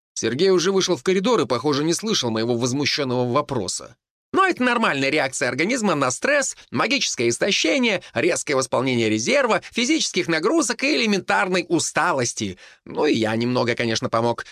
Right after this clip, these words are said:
Всё-таки тебе нужно было нормально восстановиться, а то тогда нервного срыва и проблем с психикой недалеко,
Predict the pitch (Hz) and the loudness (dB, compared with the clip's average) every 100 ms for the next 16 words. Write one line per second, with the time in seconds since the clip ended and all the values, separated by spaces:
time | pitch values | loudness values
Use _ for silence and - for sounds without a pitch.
0 | - - - - 220 220 220 202 208 202 | -10 -4 -2 0 0 -2 -2 0 2 2
1 | 190 196 196 196 196 202 202 196 180 - | 2 2 2 4 2 2 2 2 0 0
2 | 196 202 220 233 - 113 113 120 147 - | 0 0 0 -4 -4 0 0 0 -2 -2
3 | 139 135 147 147 139 143 147 151 - 196 | -2 0 0 0 0 2 2 0 -2 0
4 | 185 117 110 - 135 143 143 143 - - | 2 2 2 2 0 0 -2 -4 -8 -6
5 | 220 127 113 107 110 120 120 131 131 | -4 -4 -2 0 2 0 -2 0 0